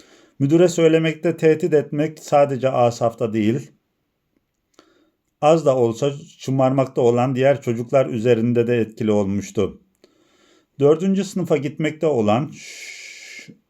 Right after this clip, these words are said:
Feridun, şoför Kudret'e görünmeden Asaf'a sataşmaya başladı. Asaf'ın çapraz önünde, koridor tarafında oturuyor, elini önündeki koltuğun tutunma yerine koymuş,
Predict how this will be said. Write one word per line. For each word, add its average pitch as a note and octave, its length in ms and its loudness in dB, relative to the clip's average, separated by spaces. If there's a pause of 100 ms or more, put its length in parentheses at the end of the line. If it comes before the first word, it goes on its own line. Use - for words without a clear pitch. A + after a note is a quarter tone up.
Feridun, A#2 520 2
şoför C#3 480 -2
Kudret'e C3+ 440 -6
görünmeden B2+ 760 -2
Asaf'a B2 440 0
sataşmaya A#2 640 -2
başladı. G#2 560 -2 (320)
Asaf'ın B2+ 640 0
çapraz C#3 520 0
önünde, A#2 600 0
koridor A#2 400 -2
tarafında A2+ 580 -2
oturuyor, A#2+ 580 -2 (440)
elini C#3 540 2
önündeki B2+ 560 -2
koltuğun B2+ 680 -2
tutunma C3 420 -4
yerine G#2+ 400 2
koymuş, B2+ 540 -2